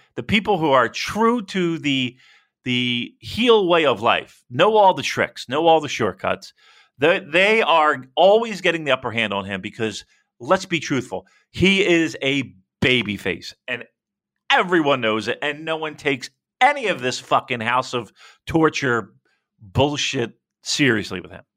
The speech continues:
They just don't. Um, seeds being laid, planted for more Bullet Club, e-, House of Torture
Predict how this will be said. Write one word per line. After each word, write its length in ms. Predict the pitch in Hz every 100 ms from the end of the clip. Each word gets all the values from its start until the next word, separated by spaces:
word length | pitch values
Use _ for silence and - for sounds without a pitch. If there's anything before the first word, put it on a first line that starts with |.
| _ _ _ -
They 120 | 170
just 540 | 117 185 - 107 85
don't. 260 | - 95 - _ _ _ _ _ _ _ -
Um, 500 | 170 165 165 165 _ _ _ _ _ _ _ _ _ _ _ _ _ _ _ _ _ _ _ _ _ _ _ _ _ _ _ _ _ _ _ _ 151 - _ _ _ _ _ _ _ _ _ _ _ _ _ _ _ _
seeds 380 | - - 208 190
being 540 | 180 208 208 208 202 -
laid, 420 | 196 214 214 208 - _ _ _ _ _
planted 480 | - 202 202 226 202 - _ _ _ _ _
for 600 | - 151 147 143 143 - _ _ _ _
more 320 | 156 151 156
Bullet 360 | 131 151 151 147
Club, 360 | - 156 147 143
e-, 800 | 156 156 147 143 143 139 139 143
House 220 | 135 139 135
of 60 |
Torture 560 | - 151 147 151 147